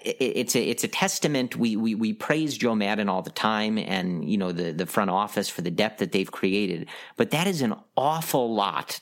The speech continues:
to overcome. And I think for them to be in this position with ten days left in the season,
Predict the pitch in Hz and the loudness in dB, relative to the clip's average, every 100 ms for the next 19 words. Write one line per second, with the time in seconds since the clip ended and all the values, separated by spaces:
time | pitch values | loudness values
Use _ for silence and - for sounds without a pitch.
0 | - 113 104 95 - 110 101 95 - 95 | -2 0 2 0 0 0 0 -2 0 -2
1 | 78 69 64 92 95 - 113 - 107 104 | -2 -4 -2 0 0 0 -2 0 0 0
2 | 107 95 98 110 110 104 - 92 92 80 | 0 -2 0 2 0 -2 -2 -2 0 0
3 | 95 90 - - - - 95 - 104 95 | 0 -2 -4 -14 -6 -4 -2 0 0 2
4 | 95 87 92 - 90 87 - 110 95 92 | 0 0 -2 0 -2 0 0 0 0 -2
5 | 87 | -2